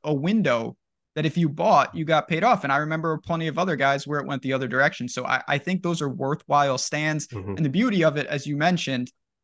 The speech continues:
Speaker 1: you don't need sixty percent of this guy. Any, any will do in your portfolio you're getting over the field. Uh, and the opportunity cost is low because what else is around him? Trevor Cohn, Chappell,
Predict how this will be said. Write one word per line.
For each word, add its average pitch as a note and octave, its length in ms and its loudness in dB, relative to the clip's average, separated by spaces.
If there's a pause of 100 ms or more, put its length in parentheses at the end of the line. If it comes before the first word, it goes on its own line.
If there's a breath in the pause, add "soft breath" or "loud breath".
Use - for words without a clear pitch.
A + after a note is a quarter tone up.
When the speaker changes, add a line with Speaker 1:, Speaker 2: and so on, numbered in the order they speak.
(200)
Speaker 1:
you F#3+ 80 2
don't B3 180 4
need A#3 240 4
sixty - 600 0
percent F#3 400 -4
of C#3+ 80 -6
this C3 220 -6
guy. B2+ 440 2
Any, F3+ 460 0 (180)
any F#3+ 320 2
will D#3+ 200 0
do D3 300 -2
in D3 120 -4
your C#3 100 -4
portfolio C#3 480 -2
you're C3+ 140 -2
getting C#3 240 0
over C3 220 -4
the B2+ 80 -8
field. B2+ 440 -4 (380)
Uh, C3 380 2
and D3+ 120 -6
the D3+ 100 -2
opportunity E3+ 500 0
cost F3 240 0
is D3 120 -6
low F#3+ 220 2
because D#3 240 -2
what F3+ 160 -4
else C4+ 220 -6
is B3 100 -12
around A3 380 -2
him? B2+ 120 -6
Trevor D3+ 380 0
Cohn, D3+ 560 -4
Chappell, D3+ 640 -2